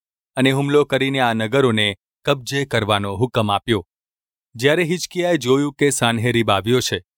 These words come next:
અને તેનો ઈરાદો યરૂશાલેમ ઉપર આક્રમણ કરવાનો છે, ત્યારે જે જરાઓ નગરની બહાર હતા, તે જરાઓનું પાણી બંધ કરી દેવા વિશે તેણે પોતાના આગેવાનો તથા સામર્થ્યવાન પુરુષોની સલાહ પૂછી.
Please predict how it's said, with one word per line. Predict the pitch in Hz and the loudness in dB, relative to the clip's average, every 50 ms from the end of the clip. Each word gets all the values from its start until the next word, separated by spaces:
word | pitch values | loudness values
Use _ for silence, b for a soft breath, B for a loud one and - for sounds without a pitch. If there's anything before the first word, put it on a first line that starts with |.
| _ _ | _ _
અને | - 135 147 151 | -4 -2 -2 0
તેનો | - 160 151 156 160 151 | 0 0 0 0 0 0
ઈરાદો | 127 123 135 147 151 147 151 147 | 2 2 2 2 2 2 2 2
યરૂશાલેમ | 127 113 113 123 120 - - 117 110 113 113 113 | 2 2 2 2 0 0 0 0 0 0 -2 -4
ઉપર | 107 _ - 113 110 117 | -6 _ -2 -2 -2 -2
આક્રમણ | - 127 120 - _ - 131 120 123 120 | 0 -2 -4 -4 _ -2 -2 0 0 -2
કરવાનો | - - 107 104 98 104 104 107 107 104 | -2 -2 -2 -2 0 0 -2 -2 -4 -6
છે, | - - 135 107 - _ _ _ _ _ _ _ _ _ _ - | -2 0 0 0 -2 _ _ _ _ _ _ _ _ _ _ 0
ત્યારે | 147 151 156 147 120 107 98 - _ _ _ _ _ - | 2 2 2 2 2 0 0 -2 _ _ _ _ _ -4
જે | 127 139 139 | -2 -2 0
જરાઓ | 123 127 123 123 139 143 151 156 151 | 0 0 0 2 2 4 4 2 2
નગરની | 135 120 113 110 120 117 113 120 117 | 2 0 0 0 0 0 0 -2 -2
બહાર | 107 104 104 98 104 110 110 | 0 0 -2 0 0 -2 -2
હતા, | 98 120 127 - - 110 104 95 - _ _ _ _ _ | -2 -4 -4 0 0 0 0 0 -4 _ _ _ _ _
તે | - 139 139 | -2 0 0
જરાઓનું | 131 120 131 131 139 139 135 139 143 135 - | 0 0 0 2 2 2 2 2 0 -2 -2
પાણી | - 120 110 107 107 110 | 0 0 0 0 0 -2
બંધ | 107 107 107 110 110 110 | -4 -4 -4 -4 -4 -4
કરી | - 110 107 107 107 | -4 -4 -2 -2 -2
દેવા | 104 104 101 101 101 | -4 -4 -2 -2 -2
વિશે | 98 110 117 - - 123 104 92 _ _ _ _ _ _ - | -2 -2 -4 0 0 0 0 0 _ _ _ _ _ _ -6
તેણે | 139 135 147 151 | -4 -2 -2 -2
પોતાના | - 160 160 135 165 156 151 143 120 | -2 -2 -2 0 0 0 2 2 0
આગેવાનો | 113 117 147 156 123 110 104 101 101 101 98 - _ _ _ _ - | 0 0 -2 0 0 0 0 0 -4 -6 -8 -10 _ _ _ _ -8
તથા | 127 - 139 135 127 | -6 -2 0 0 0
સામર્થ્યવાન | - - 131 131 143 147 139 - - 147 131 135 135 135 | 2 0 0 0 0 -2 -4 -2 -2 -2 0 0 -2 -2
પુરુષોની | 127 - - 123 127 131 123 - - 113 107 107 110 | -4 -4 -4 -2 -2 -2 -4 -2 -2 -2 -2 -2 -2
સલાહ | - - 127 117 107 107 104 | -2 0 0 0 0 0 -2
પૂછી. | - - 107 - - 117 104 | -2 -4 -6 -2 0 -2 -2